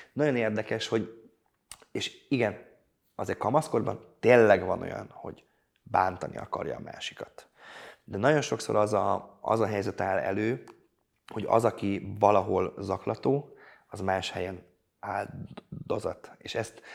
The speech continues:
nagyon keveset vizsgálják ebben a helyzetben, mert elítéljük jogosan, de nem vizsgáljuk meg, hogy a-, az a gyerek, aki agresszív az osztálytársaival, lehet, hogy őt ütik otthon, vagy ütik az edzésen,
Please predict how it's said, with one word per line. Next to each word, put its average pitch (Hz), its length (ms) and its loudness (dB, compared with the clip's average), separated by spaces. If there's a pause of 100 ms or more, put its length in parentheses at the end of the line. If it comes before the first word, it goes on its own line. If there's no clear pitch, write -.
(160)
nagyon 107 260 0
keveset 98 440 2
vizsgálják 92 680 -6
ebben 92 240 -4
a 95 60 -6
helyzetben, 95 560 -4
mert 95 260 -4 (320)
elítéljük 127 680 0 (340)
jogosan, 101 760 -2 (520)
de 110 80 2
nem 110 240 2
vizsgáljuk 92 580 -2
meg, - 520 -8
hogy - 160 -8
a-, - 300 0
az 107 160 6
a 101 60 0
gyerek, 98 320 0
aki - 220 -4
agresszív 95 460 -2
az 95 100 -2
osztálytársaival, 127 960 0 (220)
lehet, 101 300 2
hogy 98 200 0
őt 98 200 0
ütik 95 240 -6
otthon, - 380 -6 (500)
vagy 98 260 4
ütik 101 220 -4
az 90 100 -2
edzésen, 92 640 -6